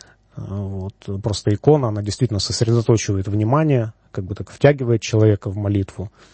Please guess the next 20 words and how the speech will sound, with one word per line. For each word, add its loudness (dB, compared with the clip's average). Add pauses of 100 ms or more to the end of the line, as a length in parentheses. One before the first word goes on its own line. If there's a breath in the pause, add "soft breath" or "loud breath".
(160 soft breath)
Ну 2
и 4
наши 2
богодаро-, 4
д-, 2
д-, -2
дарованные 2
вот -8
эти -2
образы, 0 (800 soft breath)
э, -6
обильно 4
рассеянные 0
по -4
Святой -2
Руси 0 (160 soft breath)
и -6
другим 0
поместным 0
церквям, -4